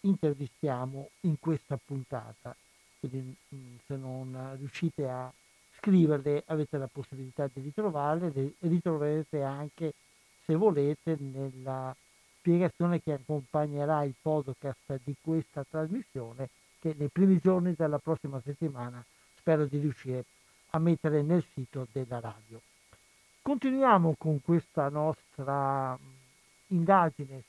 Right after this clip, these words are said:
su realtà che raccolgono il cinema come condensato di memorie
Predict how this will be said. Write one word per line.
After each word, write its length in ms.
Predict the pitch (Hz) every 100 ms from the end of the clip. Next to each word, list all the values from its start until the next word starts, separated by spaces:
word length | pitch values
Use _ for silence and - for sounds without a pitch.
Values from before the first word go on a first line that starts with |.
| -
su 240 | 165 147
realtà 580 | 151 160 160 - 190 135 _ _ _ _ -
che 260 | 190 185 -
raccolgono 1160 | 156 151 - 185 196 185 156 143 139 135 127 131
il 140 | 135 127 123 _ _ _
cinema 400 | - 226 190 143 -
come 840 | - 170 165 160 151 147 147 143 _
condensato 720 | 175 180 165 147 190 170 151
di 100 | 131
memorie 680 | 143 214 170 135 139 196 226